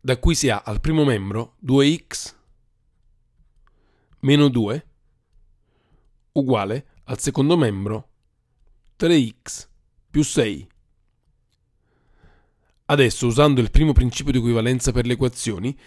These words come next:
possiamo trasportare meno due dal primo membro al secondo invertendone il segno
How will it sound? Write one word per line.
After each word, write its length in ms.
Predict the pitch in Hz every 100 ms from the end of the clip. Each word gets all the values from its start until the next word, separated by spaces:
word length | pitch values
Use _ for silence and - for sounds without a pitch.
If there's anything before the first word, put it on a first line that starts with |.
| -
possiamo 380 | - 127 165 143
trasportare 680 | - 131 - 139 - 131 107
meno 300 | 123 143 139
due 280 | 147 147 113
dal 200 | 107 98
primo 220 | 120 123
membro 320 | 135 131 117
al 80 | 101
secondo 420 | - 208 220 151
invertendone 640 | 117 113 - 131 127 127 123
il 140 | -
segno 460 | 135 98 87 80